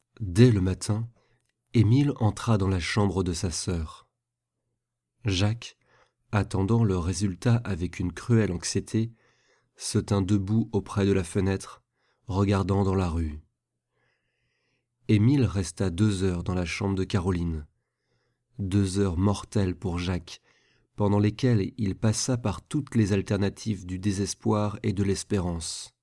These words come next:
Deux heures pendant lesquelles il souffrit plus qu'il n'avait encore jamais souffert,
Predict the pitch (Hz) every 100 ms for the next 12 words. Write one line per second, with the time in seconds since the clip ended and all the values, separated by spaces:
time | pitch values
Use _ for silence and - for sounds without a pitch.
0 | _ _ _ _ _ - 95 104 95 90
1 | 87 80 - - 95 98 98 - 117 104
2 | 98 104 87 - 113 - - 98 - 123
3 | 113 - - - 101 101 95 98 104 -
4 | 113 95 92 113 107 95 - 82 - 101
5 | 87